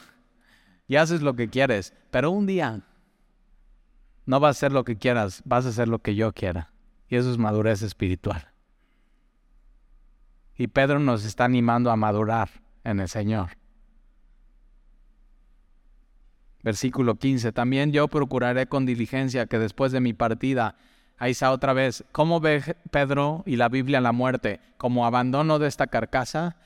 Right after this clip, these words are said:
y como partida, como si estuviera una barca en el malecón y están desenredando las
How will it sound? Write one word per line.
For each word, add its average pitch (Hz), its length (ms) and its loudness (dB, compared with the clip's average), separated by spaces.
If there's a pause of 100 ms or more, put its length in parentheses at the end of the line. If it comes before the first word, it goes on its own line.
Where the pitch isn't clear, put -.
(180)
y 120 120 -2
como 127 440 0
partida, 117 840 -2 (680)
como 131 240 0
si 123 100 -2
estuviera 143 380 0
una 147 300 0
barca 131 360 2
en 131 100 0
el 113 160 0
malecón 123 580 0 (1500)
y 123 100 2
están 139 320 2
desenredando 123 720 0
las 110 340 0